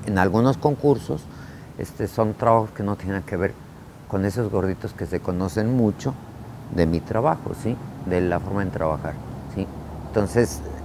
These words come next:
eh, son trabajos a veces inclusive, este, un tanto, eh,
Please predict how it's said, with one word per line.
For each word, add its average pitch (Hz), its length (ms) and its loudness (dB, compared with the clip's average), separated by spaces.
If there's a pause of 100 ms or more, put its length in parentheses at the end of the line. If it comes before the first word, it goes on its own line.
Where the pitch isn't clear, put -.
(240)
eh, 101 680 8 (540)
son 113 200 2
trabajos 120 440 10
a 120 80 6
veces 117 320 2
inclusive, 104 680 0 (380)
este, 101 480 2
un 104 140 2
tanto, 104 840 6 (500)
eh, 90 880 0